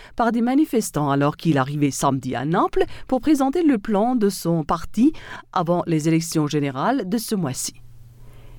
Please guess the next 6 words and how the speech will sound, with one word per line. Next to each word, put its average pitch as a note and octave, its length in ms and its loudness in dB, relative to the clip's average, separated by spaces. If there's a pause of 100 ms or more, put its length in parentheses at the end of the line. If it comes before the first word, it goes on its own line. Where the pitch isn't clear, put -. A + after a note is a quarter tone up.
(280)
Et G3 80 -4
que G#3+ 180 2
fait C#4+ 460 0
l'Europe G3+ 600 0 (380)
en A3+ 120 4
réaction ? C3+ 480 0